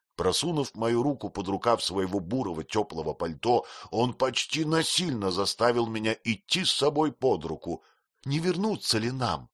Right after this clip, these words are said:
спросил Урия, мало-помалу заставляя меня повернуть к городу. Наступила уже ночь,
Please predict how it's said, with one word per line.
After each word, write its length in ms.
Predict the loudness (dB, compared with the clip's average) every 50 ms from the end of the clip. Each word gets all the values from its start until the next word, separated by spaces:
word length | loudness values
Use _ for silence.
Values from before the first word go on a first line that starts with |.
| _ _ _ _
спросил 640 | -8 -8 -6 -4 -4 -2 -2 -2 -4 -4 -6 -10 -10
Урия, 400 | -8 -8 -6 -4 -4 -4 -4 -4
мало-помалу 680 | -2 -2 -2 -2 -2 -2 -2 -2 0 0 0 0 0 -2
заставляя 560 | -2 -4 -6 -4 -4 -4 -2 0 0 0 0 0
меня 220 | -4 -6 -6 -6
повернуть 560 | -6 -6 -4 -4 -4 -4 -4 -6 -6 -8 -8
к 20 | -4
городу. 520 | 0 0 0 0 0 -4 -10 -12 -14 -14 _ _ _ _ _ _ _ _ _ _ _ _ _ -6
Наступила 760 | -4 -2 0 0 -2 -2 -4 -6 -6 -6 -6 -4 -2 -2 -4
уже 380 | -4 -4 -8 -8 -4 -4 -4 -4
ночь, 500 | -4 -6 -10 -10 -10 -10 -10 -10 -10